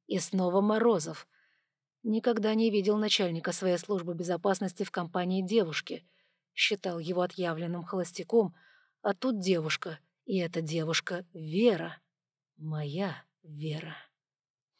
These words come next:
Странно, что она так быстро, буквально за доли секунды, стала моей.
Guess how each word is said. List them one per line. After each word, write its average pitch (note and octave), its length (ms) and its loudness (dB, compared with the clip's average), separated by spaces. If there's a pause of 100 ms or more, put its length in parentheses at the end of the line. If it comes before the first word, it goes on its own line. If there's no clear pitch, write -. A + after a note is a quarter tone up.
(640)
Странно, E3+ 760 -8
что - 240 -4
она F#3 160 -4
так F#3 160 -4
быстро, F3 420 -4
буквально F3 460 -4
за E3+ 140 -4
доли F3+ 200 -2
секунды, F#3+ 640 -4 (320)
стала E3 400 -2
моей. D#3+ 540 -6